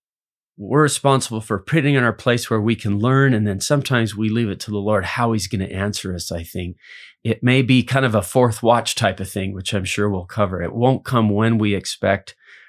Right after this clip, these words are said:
or maybe even in the way we expect. But if we follow the recipe, we've put ourselves in a place that he can talk to us however he's going to do that. And I just hope people will be patient in putting themselves in that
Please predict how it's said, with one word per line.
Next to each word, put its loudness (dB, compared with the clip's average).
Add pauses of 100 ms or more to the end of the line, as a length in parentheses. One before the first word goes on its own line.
(140)
or -6
maybe 2 (120)
even 2
in 2
the 0
way 0
we -2
expect. -4 (320)
But 2
if -4
we 0
follow 4
the 2
recipe, 0
we've -6
put 0
ourselves 0
in -2
a -4
place -2
that -8
he -4
can -4 (560)
talk 2
to -2
us -4
however 0
he's -2
going 0
to -8
do 0
that. -6
And -6 (320)
I 0
just 2
hope 0
people 0
will 0
be -2 (560)
patient 0
in -4
putting 2
themselves 0
in -2
that -4